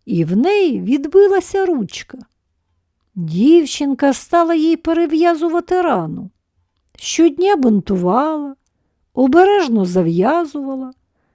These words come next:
І лялька Зоя усміхалась.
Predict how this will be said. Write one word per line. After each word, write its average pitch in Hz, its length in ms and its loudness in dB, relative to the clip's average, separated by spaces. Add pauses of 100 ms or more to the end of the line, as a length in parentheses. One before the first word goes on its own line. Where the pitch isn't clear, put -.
(300)
І 285 320 4
лялька 339 520 4
Зоя 349 500 0 (440)
усміхалась. - 1000 -4